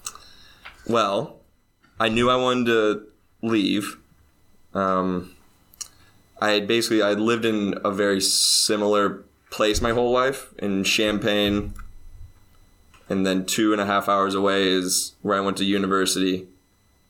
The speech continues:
Three hours away is where I played professionally. So I was very, very similar the whole place, and I didn't like where I was as a player and, like, my, who I was as a person, these kind of things. So I knew I needed a big change. So I was like, "Okay,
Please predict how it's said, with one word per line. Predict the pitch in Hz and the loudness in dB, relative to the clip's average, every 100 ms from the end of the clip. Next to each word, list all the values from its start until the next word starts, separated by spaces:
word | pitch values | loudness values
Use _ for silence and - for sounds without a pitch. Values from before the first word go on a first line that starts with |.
| _ | _
Three | - 107 101 | -2 0 2
hours | 95 95 | 2 0
away | 92 92 | 0 0
is | 90 | 0
where | 87 90 | 0 -2
I | 90 | -2
played | - - 90 | -6 -6 -6
professionally. | 73 - 71 - - - | -4 -4 -4 -4 -10 -12
So | - 101 | -4 0
I | |
was | 101 | 0
very, | 101 113 107 98 - - _ _ _ _ _ _ _ - | 0 2 2 0 -6 -16 _ _ _ _ _ _ _ -6
very | 104 117 104 | 0 2 2
similar | - 95 95 | 0 0 2
the | 92 | 2
whole | 95 95 | 0 0
place, | 95 95 92 | 0 0 0
and | 95 | 0
I | 98 | 0
didn't | 117 104 | 0 0
like | 98 95 | -2 0
where | 95 | -2
I | 92 | 0
was | 95 95 95 | 2 2 0
as | - 92 87 90 - | 0 -2 -2 -4 -4
a | 95 | -6
player | 82 117 113 113 107 | -2 0 0 2 0
and, | 98 | 0
like, | 85 80 - - | -4 -6 -12 -6
my, | 101 85 - - _ _ - | -4 -4 -6 -20 _ _ -4
who | 107 | 0
I | 101 | 2
was | 98 95 | 0 -2
as | 98 | -4
a | |
person, | - 113 104 107 | 0 0 0 -2
these | 101 | -2
kind | 98 101 | -2 -4
of | 98 | -2
things. | 104 101 - - - | -2 -2 -6 -12 -16
So | - 95 | -4 -2
I | |
knew | 104 113 | 2 2
I | 107 | 2
needed | 101 98 92 | 0 0 0
a | 92 | 0
big | 90 - | -2 -2
change. | - 78 - - _ _ _ _ _ - _ _ | -4 -4 -8 -12 _ _ _ _ _ -20 _ _
So | - | -4
I | 95 | -2
was | 90 | 0
like, | 92 | 0
"Okay, | 90 98 85 82 | 0 0 -2 -2